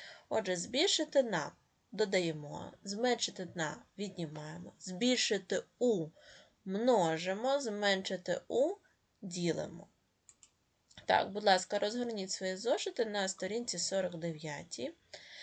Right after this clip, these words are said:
Е, збільшимо або зменшимо число в кілька разів. Так, ну і виконуємо з вами разом.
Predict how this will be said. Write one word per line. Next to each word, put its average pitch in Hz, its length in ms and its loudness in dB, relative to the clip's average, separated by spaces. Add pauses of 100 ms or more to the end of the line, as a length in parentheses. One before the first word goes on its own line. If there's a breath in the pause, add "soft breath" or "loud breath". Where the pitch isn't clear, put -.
(320 loud breath)
Е, 190 160 4
збільшимо 269 440 2
або 208 200 -2
зменшимо 202 420 -2
число 208 380 0
в 247 40 -4
кілька 196 360 -2
разів. 170 440 -2 (420)
Так, - 340 4
ну 403 180 4
і 370 60 4
виконуємо 220 560 0
з 165 40 -6
вами 190 280 0
разом. - 460 -6